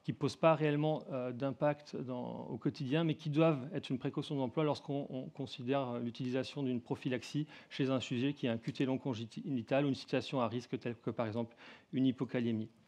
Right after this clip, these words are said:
Il y a aussi quelques syndromes sérotoninergiques qui ont été décrits, euh, avec leur utilisation. Une autre classe, euh, moléculaire sont les antagonistes des récepteurs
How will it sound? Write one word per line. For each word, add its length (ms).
Il 60
y 20
a 40
aussi 220
quelques 340
syndromes 340
sérotoninergiques 920
qui 80
ont 40
été 160
décrits, 380
euh, 160
avec 220
leur 120
utilisation. 600
Une 120
autre 280
classe, 500
euh, 140
moléculaire 580
sont 160
les 160
antagonistes 480
des 80
récepteurs 580